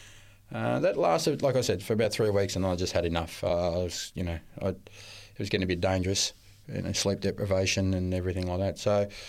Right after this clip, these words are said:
I just thought, "Right, Lord, you, you know,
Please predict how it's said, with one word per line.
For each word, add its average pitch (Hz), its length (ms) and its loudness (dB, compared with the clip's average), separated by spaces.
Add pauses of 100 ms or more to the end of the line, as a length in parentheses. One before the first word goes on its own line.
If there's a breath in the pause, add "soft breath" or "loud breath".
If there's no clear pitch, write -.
(480 loud breath)
I 101 100 2
just 98 200 0
thought, - 160 0
"Right, 120 200 2
Lord, 139 320 2 (480)
you, 113 380 0 (100)
you 120 120 -2
know, 120 160 0